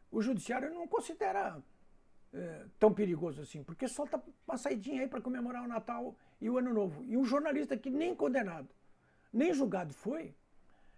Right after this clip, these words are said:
é mantido preso nessas condições, inclusive agora é vítima de uma violência dentro do presídio da Papuda, que pode fazer com que ele, inclusive, saia dali paraplégico. Então, com razão, hoje, eu quero finalizar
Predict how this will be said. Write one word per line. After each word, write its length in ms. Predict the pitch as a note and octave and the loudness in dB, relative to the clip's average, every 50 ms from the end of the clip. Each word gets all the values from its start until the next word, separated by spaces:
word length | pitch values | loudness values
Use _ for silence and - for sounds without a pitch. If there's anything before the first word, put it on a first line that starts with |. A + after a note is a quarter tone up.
| - - | -12 -4
é 80 | - A3+ | 0 2
mantido 420 | B3+ C#4+ B3+ - C4+ C#4+ A3 C4+ | 2 4 2 2 0 -2 -2 -2
preso 320 | - - A3+ C4 B3 A3 A#3+ | -2 -2 -2 -2 -2 -2 -4
nessas 320 | A#3+ A#3+ G3+ A#3+ A#3 A3+ | -4 -4 -2 -2 -4 -4
condições, 500 | - B3 A#3 G#3 - - B3 C4+ C#4 A3 | -2 -4 -4 -4 -4 -4 -4 -4 -2 -2
inclusive 480 | C4 D#4 - C#4+ C#4 G#3+ G#3 C#4 D4 - | -2 -4 -4 -2 -2 -2 -2 0 0 0
agora 460 | B3+ F#3 F3+ G3 A3 B3+ C#4+ - - - - - - - - - - | 0 0 0 -2 0 0 -2 -2 -4 -8 -16 -20 -20 -20 -12 -2 2
é 120 | F#3+ G#3 | 4 4
vítima 460 | F3+ D#3+ A#3 A#3+ - G#3+ G#3+ G#3 F#3 | 6 6 4 2 2 0 -4 -2 -4
de 180 | C#3 C#3 C#3+ F#3 | -4 -4 -2 -2
uma 160 | A3+ A3+ G3 | 0 0 0
violência 560 | D#3+ F3 A#3+ A#3 G#3 G#3+ C4 G#4+ - - G#3+ | 0 0 2 2 4 2 2 0 0 -2 -4
dentro 300 | E3+ D3 F#3+ A3 - F3 | -2 -2 -2 -4 -4 -4
do 100 | D3+ C#3+ | -6 -8
presídio 340 | D3 - E3 D3+ D#3 F#3 D#3+ | -6 -6 -4 -4 -4 -4 -4
da 80 | E3+ D#3 | -4 -4
Papuda, 520 | - D#3+ C#3+ - A#3+ E4 B3+ C4 G#3 - - - - - - _ | -4 -4 -4 -4 -2 -2 0 -2 -2 -4 -6 -20 -20 -20 -18 _
que 100 | - A3 | -2 -2
pode 580 | G#3 - - C#4 C4 A3 B3 D4 D4 - - D#4 B3+ - _ _ _ _ _ | 0 0 0 -2 -2 -2 -4 -6 -6 -6 -8 -10 -12 -18 _ _ _ _ _
fazer 300 | - - B3 G3 C4 C4+ | -4 -4 -2 -2 -2 -2
com 180 | C4 C#4+ C#4 A#3 | -2 -2 -4 -4
que 120 | - - | -4 -4
ele, 140 | C#4 D4+ C#4 | -4 -4 -2
inclusive, 400 | C4+ B3+ A#3+ A3+ E3+ G3+ - - | -4 -4 -4 -4 -4 -4 -4 -6
saia 240 | G#3 - B3+ C4 C4 | -4 -2 0 0 0
dali 220 | A3+ A#3+ A#3 C4 | 0 -2 -4 -2
paraplégico. 760 | - C#4 C#4 D4+ - - A#3+ A#3 A#3 G3 D3+ C3+ B2 - - _ _ _ _ _ _ _ _ - _ _ _ _ - - _ _ _ _ _ _ _ _ | -2 -2 -2 -2 -2 -4 -4 -2 -2 -4 -4 -8 -14 -16 -20 _ _ _ _ _ _ _ _ -20 _ _ _ _ -20 -20 _ _ _ _ _ _ _ _
Então, 220 | - D4+ D4+ D#4 - | 0 2 2 2 2
com 180 | - - E4 D#4 | 2 0 2 2
razão, 480 | C4+ C4+ A3+ D#3+ C3+ D#3+ G3+ B3+ B3+ G#3+ F#3 | 4 4 2 2 2 2 2 2 2 2 2
hoje, 300 | F#3+ A#3 A#3+ G3+ D3 D#3 | 2 2 2 0 -2 -6
eu 160 | D3+ D3 C#3+ - | -10 -12 -10 -6
quero 160 | - F#3+ F#3 | -4 -4 -4
finalizar 580 | D#3+ - F3+ F3+ E3 D3+ C3 C3 E3+ G#3+ A3 F#3+ | -4 -6 -6 -6 -6 -6 -4 -4 -2 -2 -2 -4